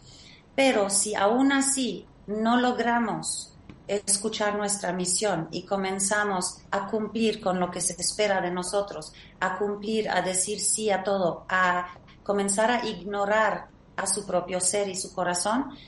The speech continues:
eso es cuando comienza a gritar el alma. ¿Y cómo grita el alma? A través de síntomas físicos, ¿sí? Una dolencia, un dolor de cabeza, eh, unas ronchas, lo, lo que sea, comienza suave,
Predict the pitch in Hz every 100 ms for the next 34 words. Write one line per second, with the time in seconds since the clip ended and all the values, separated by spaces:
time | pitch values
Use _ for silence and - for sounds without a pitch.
0 | - - 247 254 247 240 240 226 202 196
1 | 196 190 196 196 - 214 175 190 185 185
2 | 185 190 190 185 165 151 135 - - -
3 | - - - - - 185 185 247 254 254
4 | 240 226 208 208 226 294 208 202 196 196
5 | 202 220 - 208 202 208 208 - - 302
6 | 320 - - - - - - - - -
7 | - - - 196 226 349 - - - -
8 | - - 240 285 294 247 233 254 294 294
9 | 190 156 165 185 190 214 240 226 220 208
10 | 220 247 254 - 147 - - - - 196
11 | 190 190 226 240 240 208 226 254 262 185
12 | 147 - - - - 208 226 196 208 220
13 | 214 247 208 - - 220 247 285 294 294
14 | 294 233 165 135